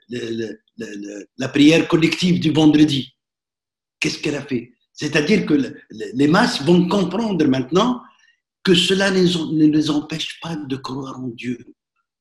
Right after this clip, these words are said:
ne les empêche pas d'être dans, euh, euh, dans le, l'apothéose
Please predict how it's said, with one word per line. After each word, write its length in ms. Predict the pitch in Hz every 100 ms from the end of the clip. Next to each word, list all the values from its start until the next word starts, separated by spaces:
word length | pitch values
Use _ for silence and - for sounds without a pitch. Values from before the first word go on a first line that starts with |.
| _ _ _ 113
ne 100 | 139
les 260 | 143 139
empêche 540 | 143 147 156 156 - -
pas 340 | 160 180 196 - - -
d'être 380 | 104 170 175 156
dans, 400 | 127 143 131 127 - - 127
euh, 240 | 127 117 - _
euh, 180 | 113 110 107 113 - _
dans 200 | 127 123
le, 200 | 113 104 -
l'apothéose 1000 | 131 151 - 185 185 190 196 147 123 -